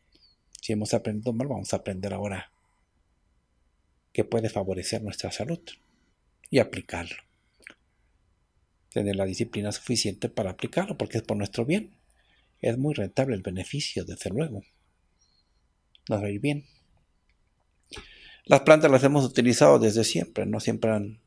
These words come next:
estado ahí, disponibles para una solución de fondo.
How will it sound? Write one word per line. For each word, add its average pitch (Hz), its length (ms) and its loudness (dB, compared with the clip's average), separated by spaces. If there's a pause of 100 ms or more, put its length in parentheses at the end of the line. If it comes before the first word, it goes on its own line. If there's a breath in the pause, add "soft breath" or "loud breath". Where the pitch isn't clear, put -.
(300)
estado 113 340 2
ahí, 107 260 -4 (500)
disponibles 104 540 -4
para 98 180 -6
una 98 180 -6
solución 98 600 -6 (680)
de 98 140 -4
fondo. 107 380 -4